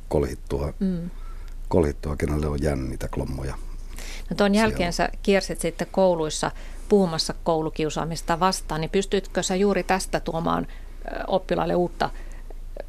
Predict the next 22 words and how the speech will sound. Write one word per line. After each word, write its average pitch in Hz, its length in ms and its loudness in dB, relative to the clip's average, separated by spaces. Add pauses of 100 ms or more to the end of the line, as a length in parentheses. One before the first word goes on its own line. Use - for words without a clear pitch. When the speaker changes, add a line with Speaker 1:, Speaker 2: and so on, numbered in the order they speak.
Speaker 2:
oivallusta 180 640 6
juuri 165 180 2
siitä, 165 360 2
että 156 180 0
välttämättä 160 520 0
kaikki 160 340 0
se 165 140 -2
läppä, 165 300 0
mitä 160 280 -2
sä 165 140 0
heität, 165 400 -2
niin - 360 -2 (300)
se - 140 -2
ei 160 100 2
ole 156 100 2
vaan 165 160 4
läppää, - 400 2
vaan - 100 0
se - 120 -4
voi 165 140 0
olla 165 160 -2
myös - 280 -4